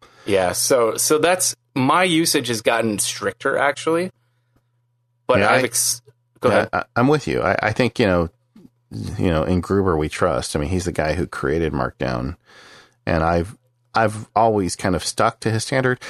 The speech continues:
Speaker 2: The, the only exception is sometimes I get into a little bit more complicated writing. In those cases, I use multi-Markdown from Fletcher Penny.
Speaker 1: I use, I use M M D frequently because the stuff that,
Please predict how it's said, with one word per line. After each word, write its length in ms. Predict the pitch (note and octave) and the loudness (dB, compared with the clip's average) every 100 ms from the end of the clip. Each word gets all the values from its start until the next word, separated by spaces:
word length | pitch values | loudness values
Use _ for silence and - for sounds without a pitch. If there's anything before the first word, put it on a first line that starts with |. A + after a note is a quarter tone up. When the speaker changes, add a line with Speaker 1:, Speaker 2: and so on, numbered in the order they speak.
| - - A#2 | -18 -2 2
Speaker 2:
The, 180 | A#2 A#2 | 2 4
the 100 | C3 | 2
only 200 | F3+ C#3+ | 4 0
exception 640 | - C3 A#2+ - D3 C#3 | 0 2 0 -2 -4 -2
is 240 | - G2+ | 0 0
sometimes 420 | - A#2+ B2+ A#2+ G#2+ | 0 -2 0 0 0
I 80 | |
get 200 | F#2 G#2+ | 0 0
into 340 | G2 F#2 F#2 - | -2 0 0 2
a 80 | - | 0
little 240 | G2+ A2 | 0 0
bit 160 | A#2 G2 | 0 0
more 160 | F#2+ | -2
complicated 640 | - G2+ F#2+ G#2+ - G#2+ G#2+ | 0 -2 -2 -2 -2 0 2
writing. 340 | G2+ G2+ G2+ | 2 2 2
In 140 | F2 F2+ | 2 0
those 160 | F2+ | 0
cases, 380 | - F#2 E2+ F2 | 0 -4 -2 -2
I 80 | E2 | 0
use 180 | C#2 - | 0 0
multi-Markdown 880 | D2+ G2 G2+ G2+ G#2 - G#2+ G#2 | 0 0 2 2 0 0 0 0
from 180 | G2+ E2+ | 0 -4
Fletcher 320 | - F2 - - | 0 -2 -2 -4
Penny. 440 | F2+ E2 A2 B2 - _ _ | -2 0 -2 -4 -12 _ _
Speaker 1:
I 120 | A2+ | 0
use, 300 | B2+ B2+ A2+ - _ | 0 0 -2 -8 _
I 100 | C#3 | 0
use 220 | G#3 F#3+ | 2 2
M 140 | E3+ E3 | 2 2
M 140 | D3+ | 2
D 160 | C3 G2 | 0 -4
frequently 880 | - - C3 A2+ A#2+ F2+ E2+ C2+ - | -6 -2 -2 -2 -4 -2 -6 -8 -8
because 480 | A#2 B2 A#2+ A2 - - _ _ _ - | -4 0 2 0 -6 -16 _ _ _ -14
the 240 | A2+ C3+ | -2 0
stuff 420 | - - G3 - | 2 2 0 2
that, 240 | F#3 B2 | 0 0